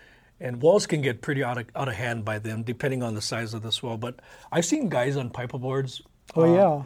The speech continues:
Speaker 1: out at Kuna's, and they make it all the way to shore. Um, I've been fortunate maybe to have a couple of rides like that with my boogie back in the day,
Speaker 2: <laughs>
Speaker 1: you know, making it right to the wall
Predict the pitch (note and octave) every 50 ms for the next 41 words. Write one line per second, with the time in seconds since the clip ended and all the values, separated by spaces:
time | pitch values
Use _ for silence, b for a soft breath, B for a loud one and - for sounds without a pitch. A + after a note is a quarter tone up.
0 | - - - D3 D3+ D#3 C#3 C#3+ - E3+ E3+ E3 E3 E3 D#3+ - - D3+ D3+ D#3
1 | D3+ D#3 E3 E3 C#3+ C3+ C3+ - - - D3+ D3+ D3+ D3 D3 C#3+ D3 C3+ C3+ -
2 | - - B2+ A2+ A2 - b b b b b b b b b b b - - C3+
3 | C3 B2+ B2+ B2+ B2 A#2+ B2 C#3 - - - D3 D3 C3+ B2+ D#3 D3+ C#3 - -
4 | D3+ D3+ C#3+ - D3 C#3 - - D#3 D3+ D#3+ D#3 E3 D3 D3+ C#3+ C#3+ C#3 C3+ B2
5 | - - D#3 C#3+ - D#3 C#3 C3 C3 C3 B2+ C3+ C3 C#3+ C3 A#2 B2+ C#3 C3+ B2+
6 | C3 C3 B2+ C3 B2+ A#2 C3+ C#3 C3+ C3+ C#3 - C3 B2+ C3+ F3+ D3+ C3+ - E3+
7 | C#3+ C3+ C3 C3 A#2+ - - - D#3+ - - - D#3+ D#3+ D#3 D3+ D#3 D#3+ F3 D#3+
8 | F3 D#3+ D#3 D3 D3 D3+ E3 E3 E3+ G#3 A3 - A3+ G#3+ G#3+ G3 F3 E3 D#3 D3+
9 | D3 D3+ D3 D3+